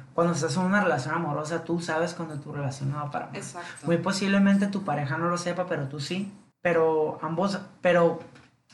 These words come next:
Speaker 1: tú sabes, güey. Si tu pareja te dice que la relación no da para más y tú no lo en-, y tú no lo has visto, pues estás jodido. Pero si tú ya lo detectaste, güey,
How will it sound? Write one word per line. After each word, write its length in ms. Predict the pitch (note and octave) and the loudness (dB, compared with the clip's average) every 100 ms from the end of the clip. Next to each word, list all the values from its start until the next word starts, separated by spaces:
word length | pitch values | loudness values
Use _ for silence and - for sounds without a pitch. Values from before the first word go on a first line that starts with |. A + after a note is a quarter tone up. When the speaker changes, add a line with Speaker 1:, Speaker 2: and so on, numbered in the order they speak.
| - | -6
Speaker 1:
tú 200 | - F#3 | 2 2
sabes, 440 | F3+ - F3+ F#3 D3 | 4 6 6 4 2
güey. 180 | C3+ C3 - - - | -2 -2 -8 -20 -6
Si 180 | G3 G3 | -2 0
tu 140 | G3+ | 2
pareja 400 | F#3 E3+ E3+ - | 4 4 4 2
te 80 | F#3 | 4
dice 300 | E3+ F3+ B3 | 2 4 2
que 80 | A3 | 2
la 140 | F#3 | 2
relación 360 | E3 D3+ D3+ F3 | 2 -2 0 4
no 60 | |
da 160 | G3+ G3+ | 4 6
para 180 | A3+ F3 | 4 4
más 380 | E3+ A#3 - - | 4 2 0 -6
y 100 | C#3+ | -4
tú 160 | E3 | 0
no 120 | G3 | 2
lo 100 | A3+ | 2
en-, 160 | E3+ C#3+ - | 0 -4 -8
y 80 | F3 | -8
tú 160 | C#3 F3 | -4 0
no 120 | G3 | 4
lo 60 | A3 | 4
has 140 | F#3+ | 4
visto, 360 | F3+ D#3 - A3+ - | 0 -2 -6 -8 -8
pues 160 | D#3 C3 - - | -10 -10 -12 -12
estás 260 | - C3+ | -6 -4
jodido. 440 | C3 A2 D#3 A3+ D#3+ C3 - - - - - - | -4 -4 0 2 0 -4 -12 -20 -20 -20 -8 0
Pero 160 | F3 | 2
si 160 | F#3+ F3+ | 2 -2
tú 140 | F3+ | 0
ya 120 | F3+ | 2
lo 120 | G3+ A#3 | 6 6
detectaste, 760 | A3+ C#3+ - D#3 D#3 - G#3 | 4 -2 -2 -2 0 0 0
güey, 360 | G#3 A3 A#3 | 2 2 0